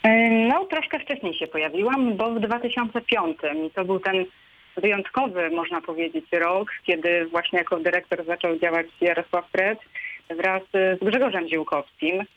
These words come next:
którego znałam z Poznania, bo był moim profesorem. I to właśnie Grzegorz zapytał, czy nie chciałabym przyjechać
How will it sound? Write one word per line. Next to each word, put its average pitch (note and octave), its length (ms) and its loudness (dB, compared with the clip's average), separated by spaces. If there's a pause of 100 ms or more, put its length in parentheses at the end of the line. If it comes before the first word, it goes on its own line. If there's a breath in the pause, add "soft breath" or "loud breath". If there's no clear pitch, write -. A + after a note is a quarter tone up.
(120)
którego A3+ 260 2
znałam A3 400 2
z - 20 -20
Poznania, G3+ 480 0
bo G3+ 160 0
był F#3 180 2
moim G3+ 280 2
profesorem. E3+ 760 -2 (420 loud breath)
I - 60 -10
to G3+ 100 -2
właśnie G3 280 -2
Grzegorz F#3 360 0
zapytał, E3+ 540 -2
czy F#3 300 0
nie F3 120 0
chciałabym E3 460 -2
przyjechać E3 340 0